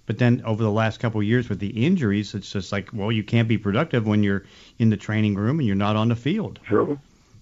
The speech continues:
Speaker 2: True. Yeah, when you're hurt, you, you can't, you can't make the club in the tub, huh?
Speaker 1: No,
Speaker 2: That,
Speaker 1: exactly.
Speaker 2: that is def-, yeah. But let's, let's right quick with Davante Adams.
Speaker 1: Mm-hmm.
Speaker 2: With the situation cutting off talks right now. Uh, is,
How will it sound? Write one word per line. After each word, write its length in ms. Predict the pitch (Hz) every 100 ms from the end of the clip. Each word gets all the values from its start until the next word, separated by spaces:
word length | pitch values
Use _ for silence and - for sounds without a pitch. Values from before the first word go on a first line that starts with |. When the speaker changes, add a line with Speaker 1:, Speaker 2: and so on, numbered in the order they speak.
| - _ _
Speaker 2:
True. 380 | - 120 151 131 - -
Yeah, 220 | 147 143
when 240 | 143 147 139
you're 120 | 120
hurt, 260 | 143 175
you, 200 | 156 135 139
you 140 | 143
can't, 320 | 139 147 -
you 160 | 139 143
can't 220 | 160 151
make 160 | 156 147
the 80 |
club 320 | 127 165 165 151
in 80 |
the 100 | 147
tub, 360 | 135 196 185 117
huh? 180 | 120 135
Speaker 1:
No, 180 | 151 208
Speaker 2:
That, 80 | 110
Speaker 1:
exactly. 460 | 113 143 214 95
Speaker 2:
that 180 | 117 -
is 100 | 147 110
def-, 160 | - - _ _ _ _ -
yeah. 300 | 147 135 104 - _ -
But 120 | - - 330
let's, 180 | 392 392
let's 320 | 508 240 202 - _ -
right 200 | 370 285
quick 240 | - 233
with 120 | 170 135
Davante 640 | 110 139 135 123 123 98
Adams. 340 | 95 98 - - - - -
Speaker 1:
Mm-hmm. 220 | 156 208 240 -
Speaker 2:
With 160 | 135 131
the 100 | 135
situation 520 | 196 - 165 160 131 117
cutting 320 | - 156 147
off 200 | 131 127 -
talks 280 | 120 113 -
right 200 | - - -
now. 920 | - - _ _ _ _ _ _ -
Uh, 0 | - - 381 -
is, 460 | 370 381 320 381